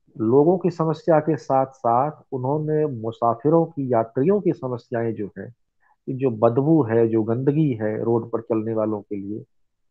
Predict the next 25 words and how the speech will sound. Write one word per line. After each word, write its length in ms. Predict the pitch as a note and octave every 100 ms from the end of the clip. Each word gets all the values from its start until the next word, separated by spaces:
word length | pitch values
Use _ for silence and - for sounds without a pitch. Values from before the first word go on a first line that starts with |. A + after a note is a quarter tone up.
| _ _ -
उसको 400 | A#3+ A3+ - A#3
भी 120 | G3 G3
दिखाया। 540 | F3 E3+ D#3 E3 E3
और 200 | G#3 G#3
इसी 280 | F3+ F3 A#3
को 180 | A3 F#3
लेकर 340 | E3+ E3+ E3+
के 340 | D#3 - D#3 F#3
जो 220 | E3 E3 -
elite 280 | F3 B3 -
class 380 | - A2+ A2 -
के 200 | G#2+ G2+ _ _ _ _ _
अभिजात 500 | - A#2+ B2+ C#3 C3+ -
वर्ग 180 | A#2+ B2
के 160 | -
आलोचक 360 | A2 G#2+ G#2 G#2 _ -
थे, 220 | A2 - _ _ -
इन 200 | F#3 E3+
लोगों 300 | E3 D#3 D#3
ने 80 | C#3+
नाक 220 | C#3 C#3
भौं 420 | B2+ A#2+ C3 A2+ - _ C3 A#2+
सिकोड़ा 520 | - B2+ B2+ B2+ A#2
कि 260 | A2 - - F#3
इस 200 | F3